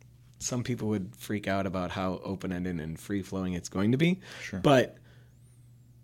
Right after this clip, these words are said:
Speaker 1: we have a, a, uh, we're heading in a certain direction. Both,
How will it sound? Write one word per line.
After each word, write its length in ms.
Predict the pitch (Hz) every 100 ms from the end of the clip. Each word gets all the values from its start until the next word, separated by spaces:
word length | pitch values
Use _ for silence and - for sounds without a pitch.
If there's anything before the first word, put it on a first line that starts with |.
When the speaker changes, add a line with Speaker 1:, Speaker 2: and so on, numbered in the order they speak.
| -
Speaker 1:
we 180 | 120 123
have 180 | 127 117
a, 600 | 110 95 - - 90 80 - - - - - - - - -
a, 60 | -
uh, 80 | - -
we're 200 | - 107
heading 280 | 107 135 139
in 80 | 123
a 80 | 101
certain 340 | - - 87
direction. 540 | 87 76 62 - - - - - - - - - - - - - - - - -
Both, 560 | 139 147 143 - -